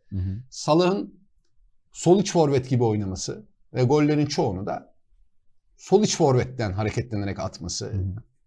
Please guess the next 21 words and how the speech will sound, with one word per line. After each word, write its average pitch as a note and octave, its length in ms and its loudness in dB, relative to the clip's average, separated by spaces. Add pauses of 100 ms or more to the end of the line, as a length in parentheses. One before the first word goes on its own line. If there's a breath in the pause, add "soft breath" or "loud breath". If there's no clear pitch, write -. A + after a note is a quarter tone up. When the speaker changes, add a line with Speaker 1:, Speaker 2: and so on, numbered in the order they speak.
(340)
Speaker 2:
koşu A#2+ 280 -2
üzerine, G#2+ 480 0
depar A2+ 240 -2
üzerine A2+ 340 0
olsun G#2+ 340 -4
veya C3 340 -2
bir B2+ 200 2
dribling B2+ 420 2
Speaker 1:
Uzak G#2 140 6
Speaker 2:
üzerine, B2 140 2
Speaker 1:
köşe. A#2+ 100 6
Speaker 2:
verkaç B2+ 240 0
üzerine A2 320 0
olsun. G#2 260 -8 (720)
Bunlar C3 320 -2
değerli, D#3 320 2
farklı C3 360 0
oyuncular G2 300 0
ama G3 300 -4 (1400)
belki B2+ 320 2
de F#3 300 -2